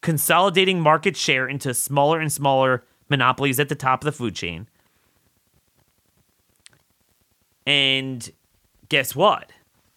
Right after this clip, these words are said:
I mean, 'cause we, we, we, we saw this really with the death of so many credit unions after the bank bailouts. But now this is gonna finish off the rest of them.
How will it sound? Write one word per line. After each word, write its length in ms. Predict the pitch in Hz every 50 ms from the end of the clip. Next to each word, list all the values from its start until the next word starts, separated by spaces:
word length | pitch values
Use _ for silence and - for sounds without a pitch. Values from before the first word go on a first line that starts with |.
| _ _ _ _ _ _ _ _ _ _ -
I 60 | 151
mean, 120 | 175 156
'cause 160 | 131 160 147
we, 180 | 143 175 185 170
we, 340 | - 139 151 185 156 - - - - - - - _ -
we, 140 | 151 151
we 180 | - 160 170 165
saw 240 | - - 226 254 262
this 240 | 180 165 147 - -
really 240 | 143 175 170 156
with 140 | 143 139 117
the 80 | 135 117
death 420 | 104 - - 156 165 151 - -
of 160 | - 123 113
so 140 | - - 165
many 160 | 160 143 123
credit 340 | - - - 156 156 139 101
unions 640 | - 113 117 113 104 95 92 95 92 90 - - _ _ _ _ _ _ _ - 139
after 280 | 139 127 - - 135
the 120 | 104 101 92
bank 260 | 139 139 131 120 -
bailouts. 560 | 110 92 78 76 73 73 85 110 - - - _ _ _ _ _ _ _ _ _ _ _ _ _ _ _ _ _ _ _ _ _ _ _ _ _ _ _ _ _ _ _ _ _ _ _ -
But 120 | 147 135
now 420 | 135 135 156 180 180 151 127 120
this 240 | 117 117 151 147 -
is 100 | 151 127
gonna 240 | 110 139 131 123 113
finish 360 | - - 170 160 147 - -
off 180 | 135 127 120 -
the 80 | 117
rest 320 | 107 110 143 156 151 - 113
of 80 | 92
them. 300 | 80 76 73 80 87 110